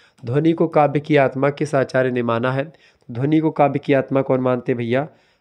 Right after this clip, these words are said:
ध्वनि को काव्य की आत्मा एक प्रकार से कौन मानते हैं? आनंद वर्धन मानते हैं। कौन मानते हैं? आनंद वर्धन। ऑप्शन नंबर डी करेक्ट आंसर होगा। रस ध्वनि को काव्यात्मा पद पर किसने प्रतिष्ठित किया?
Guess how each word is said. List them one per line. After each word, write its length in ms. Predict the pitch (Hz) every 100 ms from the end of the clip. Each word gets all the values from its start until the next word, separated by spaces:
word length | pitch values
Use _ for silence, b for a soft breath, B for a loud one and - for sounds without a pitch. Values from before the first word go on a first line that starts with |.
| _
ध्वनि 280 | 117 147 160
को 120 | 160
काव्य 300 | 143 143 135
की 160 | 139 139
आत्मा 440 | 131 127 131 147 165 b b _
एक 120 | 139 -
प्रकार 260 | 117 131
से 140 | 131 -
कौन 160 | 135
मानते 340 | 131 127 120 131
हैं? 160 | 151
आनंद 420 | - 123 127 139
वर्धन 300 | 127 120 123
मानते 380 | 123 117 107 104
हैं। 60 | 107
कौन 140 | 139
मानते 360 | 147 143 143 151
हैं? 160 | 147 151
आनंद 320 | 127 127 123
वर्धन। 380 | 120 113 123 147 b b b b
ऑप्शन 260 | 123 123 139
नंबर 200 | 123 120
डी 160 | 107 131
करेक्ट 320 | 139 127 -
आंसर 240 | 127 127
होगा। 220 | 123 120 131 B B B _ 127
रस 280 | 147 165 147
ध्वनि 320 | 120 143 165
को 260 | 156 139 147
काव्यात्मा 640 | 147 135 123 131 131 139
पद 240 | 143 135
पर 160 | 135 139
किसने 280 | - 120 135
प्रतिष्ठित 500 | 127 131 123 139 127
किया? 240 | - 127